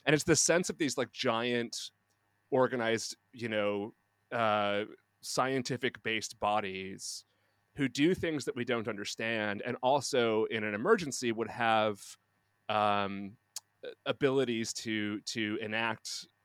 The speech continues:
uh, mandates that we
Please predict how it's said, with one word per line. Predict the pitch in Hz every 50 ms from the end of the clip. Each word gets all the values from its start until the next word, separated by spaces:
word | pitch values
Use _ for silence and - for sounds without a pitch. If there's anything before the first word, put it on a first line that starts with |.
| _ _ - 120 107 _ _ -
uh, | - 117 107 104 101 101 101 101 104 - -
mandates | 113 110 110 110 110 110 104 98 101 101 95 - - - - - _ _ 123 101
that | 117 110 101 - _ _ -
we | 107 110 110 104 104 104 101 101 104 104 101